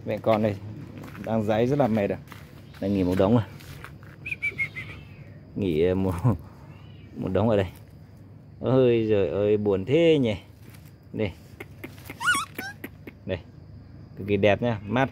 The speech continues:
kiểu này là mát đẹp cực kỳ luôn nhá. Chó rất là lì luôn. Đấy. Hai con này thì, thì chủ chắc chưa tiên cái thuốc, ờ, rung vào. Có con, ờ, vọ kia hơi bị nhiều. Tí nữa,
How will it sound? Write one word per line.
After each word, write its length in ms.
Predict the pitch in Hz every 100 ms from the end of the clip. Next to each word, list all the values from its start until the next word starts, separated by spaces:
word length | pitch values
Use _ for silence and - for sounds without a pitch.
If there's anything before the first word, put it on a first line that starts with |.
| -
kiểu 120 | 98
này 140 | 92
là 100 | 92
mát 120 | 95 117
đẹp 280 | 120 98
cực 160 | 95 90
kỳ 120 | 95
luôn 160 | 95 104
nhá. 140 | 110 - -
Chó 160 | 90 107
rất 180 | 127 160
là 100 | 117
lì 180 | 107
luôn. 160 | 98 104 - - - - - - - - - - - -
Đấy. 200 | 95 101 - - - - - - - - - - - - - -
Hai 120 | 131
con 120 | 127 127
này 160 | 113
thì, 140 | 107 104
thì 180 | 107 95
chủ 220 | 107 87
chắc 180 | - 147 139
chưa 140 | - 120
tiên 320 | 110 127 117
cái 100 | 113
thuốc, 260 | 139 139
ờ, 180 | 139 131
rung 260 | 117 120 117
vào. 180 | 113 95 -
Có 180 | 123
con, 320 | 127 123 120 120
ờ, 160 | 117
vọ 240 | 110 107 98
kia 140 | 117
hơi 180 | 123 120
bị 180 | 107 95
nhiều. 300 | 104 98 87 - - - - - - - -
Tí 120 | 110
nữa, 100 | 123